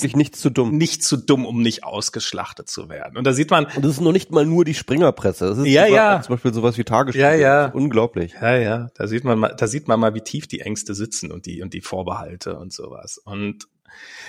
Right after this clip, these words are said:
Speaker 2: das ist, also ich, andererseits denke ich mir, dass, dass, das Rennen ist noch nicht vorbei. Also ich, ich, ich sehe, also,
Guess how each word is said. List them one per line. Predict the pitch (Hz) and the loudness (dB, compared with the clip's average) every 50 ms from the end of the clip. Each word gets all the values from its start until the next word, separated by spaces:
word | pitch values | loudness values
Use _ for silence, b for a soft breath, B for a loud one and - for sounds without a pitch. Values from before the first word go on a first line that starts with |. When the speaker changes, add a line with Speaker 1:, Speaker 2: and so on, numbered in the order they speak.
| B B B - | B B B -2
Speaker 2:
das | - 131 131 - | -2 0 0 0
ist, | - - 151 160 160 - - - b b b b b b b b _ _ | -4 -2 -2 -2 0 -2 -4 -8 b b b b b b b b _ _
also | - 143 147 165 | 0 2 2 2
ich, | 151 170 170 - - - _ _ _ - _ _ _ _ _ _ _ _ _ _ _ _ _ _ _ _ - - - _ - _ _ - B B B B B B B B B B B B B B B B B B B B | 2 2 -2 -6 -6 -10 _ _ _ -20 _ _ _ _ _ _ _ _ _ _ _ _ _ _ _ _ -20 -20 -20 _ -20 _ _ -18 B B B B B B B B B B B B B B B B B B B B
andererseits | - 165 202 214 202 208 196 202 | 2 4 4 4 4 2 2 2
denke | 196 185 220 | 2 2 2
ich | 208 190 202 - | 2 0 2 2
mir, | 233 208 | 2 4
dass, | 190 175 170 165 - | 4 4 2 0 0
dass, | 175 160 - 170 165 - - - | -4 -2 0 0 -2 -2 -4 -4
das | - 170 156 - - - | -4 -4 -4 -4 -4 -2
Rennen | 143 143 160 185 196 | 0 0 2 2 0
ist | 180 - | -2 0
noch | 175 160 | 2 2
nicht | 160 156 - - | 2 2 0 2
vorbei. | 143 127 - - 95 85 85 85 - | 2 2 2 0 -4 -4 -4 -8 -6
Also | - 131 131 | -6 -2 0
ich, | 143 151 151 - - - | 0 0 0 -4 -6 -6
ich, | 147 143 - - - - | -6 -4 -4 -6 -8 -6
ich | 151 143 - - - | -6 -6 -6 -4 -2
sehe, | 156 151 165 170 165 160 151 - | 2 2 4 4 4 4 2 0
also, | 143 131 131 127 127 - - | 2 2 2 2 2 0 -4